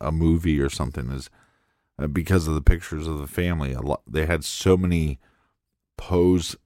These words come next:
type pictures with actual, like, professional photographers and so many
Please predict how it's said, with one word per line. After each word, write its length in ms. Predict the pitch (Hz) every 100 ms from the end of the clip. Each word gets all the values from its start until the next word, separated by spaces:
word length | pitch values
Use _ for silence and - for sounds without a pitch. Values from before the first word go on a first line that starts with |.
| -
type 240 | 87 78 -
pictures 760 | - 95 - - 80 67 67 - _ _ _ _ _ _
with 160 | 78 76 -
actual, 420 | 82 80 - 82
like, 200 | 76 67
professional 520 | - - 82 - 78
photographers 1040 | - 73 90 85 87 82 - 67 62 69 - _ _ _ _ _ _ _
and 180 | 80 67
so 220 | - 87
many 480 | 87 85 82 80